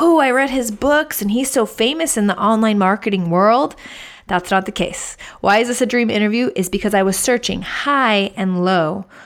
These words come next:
for someone to come and tell us a online marketing story about where they really struggled with online marketing, but they put their whole heart and wallet into online marketing,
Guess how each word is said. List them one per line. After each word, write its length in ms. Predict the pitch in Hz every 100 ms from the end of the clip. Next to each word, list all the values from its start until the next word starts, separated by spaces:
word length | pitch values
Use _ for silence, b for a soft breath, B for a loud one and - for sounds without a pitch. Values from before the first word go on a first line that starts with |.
| B
for 200 | - -
someone 480 | 202 - 214 202 180
to 100 | 175
come 400 | - - 247 262
and 200 | - 196
tell 280 | 185 214 196
us 320 | 160 180 - B B B B
a 400 | 196 185 180 180 B B _
online 640 | 220 240 262 240 214 214 196
marketing 720 | 180 175 180 190 185 180 180 _ _ _ _ _
story 760 | - - - 175 170 175 214 392 -
about 280 | 190 196 175
where 180 | 196 190
they 180 | 190
really 600 | 180 175 196 262 254 240
struggled 520 | 202 - 208 185 185 180
with 140 | 180
online 400 | - 175 175 170
marketing, 460 | 170 165 - 165 175
but 120 | 170
they 120 | 175
put 180 | - -
their 140 | 170
whole 320 | 165 - 220
heart 520 | 220 - 185 220 - -
and 180 | 180 165
wallet 440 | 160 190 170 - - -
into 200 | 180 -
online 300 | 190 190 190
marketing, 480 | 185 190 190 175